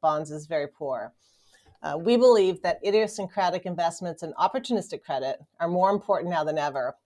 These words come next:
offering a compelling alternative to fixed income assets that yield below infa-,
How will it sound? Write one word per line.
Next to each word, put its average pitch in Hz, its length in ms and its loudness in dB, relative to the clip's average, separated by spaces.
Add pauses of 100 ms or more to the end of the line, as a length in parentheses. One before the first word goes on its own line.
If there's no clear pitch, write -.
(140)
offering 170 460 2
a 131 200 -4
compelling 190 400 4
alternative 170 560 -2
to 170 100 -12
fixed - 360 -10
income 165 260 -6
assets 147 540 -6 (420)
that 180 160 4
yield 185 320 4
below 170 340 4
infa-, 156 360 -2